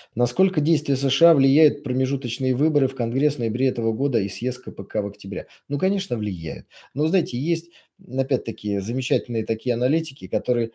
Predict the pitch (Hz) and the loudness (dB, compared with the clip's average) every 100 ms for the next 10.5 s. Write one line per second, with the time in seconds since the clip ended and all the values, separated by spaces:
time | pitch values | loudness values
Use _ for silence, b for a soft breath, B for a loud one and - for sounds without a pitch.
0 | b _ - - 175 - 135 127 127 135 | b _ -12 -4 -2 0 -2 -2 -4 -4
1 | - 156 110 110 107 107 131 107 101 101 | -2 -2 -2 -4 -4 -2 0 0 -2 -2
2 | 101 101 98 - 95 92 82 73 73 B | -2 -4 -8 -8 -6 -4 -4 -8 -10 B
3 | B - 147 160 147 170 139 143 156 156 | B 2 2 2 2 2 2 0 0 0
4 | 151 180 185 - 117 131 - 104 110 110 | 2 2 2 0 -2 -2 -4 -4 -4 -6
5 | - - 87 92 85 85 B B - 123 | -10 -10 -6 -6 -4 -6 B B -2 2
6 | 131 135 147 143 156 160 123 110 113 - | 2 2 -2 4 4 4 2 2 -2 -2
7 | 127 107 107 101 104 107 107 110 110 135 | -2 0 0 0 -2 -2 -2 -2 0 -2
8 | 104 - 101 101 95 110 104 98 92 95 | -2 -4 -4 -2 -4 -2 0 0 0 -2
9 | 92 113 90 76 B B - 110 123 127 | 0 -2 -4 -8 B B -2 0 2 -2
10 | - 98 90 90 | -4 -2 -4 -6